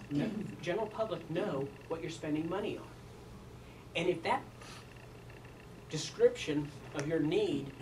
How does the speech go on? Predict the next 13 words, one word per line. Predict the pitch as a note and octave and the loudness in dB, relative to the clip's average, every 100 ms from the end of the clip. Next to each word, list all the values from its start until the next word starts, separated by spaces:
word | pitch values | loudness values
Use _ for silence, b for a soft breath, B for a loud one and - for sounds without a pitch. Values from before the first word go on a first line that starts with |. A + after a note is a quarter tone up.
| B2 | -6
says | - F3+ D#3 D3 C3+ - - - - - | -2 2 2 2 -2 -6 -14 -16 -12 6
Model | E3 E3+ E3 | 8 8 6
three | - G#3 G3+ | 4 4 4
four | G3+ F#3 | 2 0
Z | - F3+ F3+ E3 - - | 0 2 2 2 -6 -6
twenty-seven | - E3 D#3+ E3+ D3+ | -2 0 6 6 6
A, | G3 - - - - - - - - - - - - - - - - - - - | 4 0 -4 -8 -12 -14 -14 -14 -14 -16 -16 -16 -16 -16 -16 -16 -14 -14 -14 -8
there's | D3 F3 | -6 -2
only | F3 | 0
one | D3+ F#3 | 2 2
person | G#3 G#3 - | 4 4 4
out | D3 D3 | 0 2
there, | D3+ C#3+ | 2 2